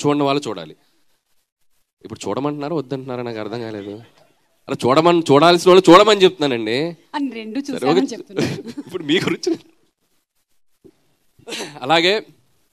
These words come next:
Speaker 1: ఎగ్జామ్స్ జరుగుతున్నాయి అన్నారు. పర్లేదు,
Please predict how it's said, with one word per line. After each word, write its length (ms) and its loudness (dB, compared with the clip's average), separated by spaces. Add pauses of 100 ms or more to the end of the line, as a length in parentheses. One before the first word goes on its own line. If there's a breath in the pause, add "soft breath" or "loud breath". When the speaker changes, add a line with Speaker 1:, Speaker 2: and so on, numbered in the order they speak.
(920)
Speaker 1:
ఎగ్జామ్స్ 400 0
జరుగుతున్నాయి 420 4
అన్నారు. 400 -6 (800)
పర్లేదు, 480 0